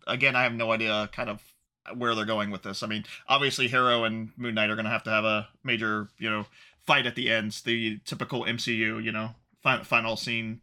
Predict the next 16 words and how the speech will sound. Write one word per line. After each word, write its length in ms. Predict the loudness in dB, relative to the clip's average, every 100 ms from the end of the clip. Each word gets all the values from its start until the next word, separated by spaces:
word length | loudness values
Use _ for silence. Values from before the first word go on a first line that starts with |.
| _
you 120 | -6
know, 180 | -4 -4
them 120 | -4
fighting. 360 | 2 2 2 -4 -6
And 80 | 0
I 40 | 2
think 180 | 2 0
there's 180 | -2
one 360 | 2 2 2 -4 -6
trailer 400 | 0 2 4 2
scene 440 | 2 2 2 -2 -4
of 140 | 0
them 160 | 2 2
actually 320 | 2 0 0
kinda 200 | 0 0
meeting 440 | -2 -2 -2 -4